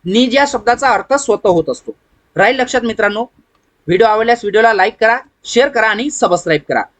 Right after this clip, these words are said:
जर तुम्हाला आपले डेली लाईव्ह लेक्चर्स करायचे असतील, तर दररोज दुपारी बारा वाजता आणि दररोज सायंकाळी सात वाजता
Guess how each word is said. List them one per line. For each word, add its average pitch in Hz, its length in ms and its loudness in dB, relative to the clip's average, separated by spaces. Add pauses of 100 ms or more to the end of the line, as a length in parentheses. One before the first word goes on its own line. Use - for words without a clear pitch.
(140)
जर 214 160 2
तुम्हाला 262 300 0
आपले 247 240 0
डेली 233 340 4
लाईव्ह 226 260 2
लेक्चर्स 254 440 0
करायचे 233 320 0
असतील, 175 320 -4 (380)
तर 254 100 4
दररोज 233 480 2
दुपारी 240 420 0
बारा 202 240 2
वाजता 240 400 0 (260)
आणि 226 160 0
दररोज 226 400 2
सायंकाळी 226 540 -2
सात 220 280 -2
वाजता 190 380 0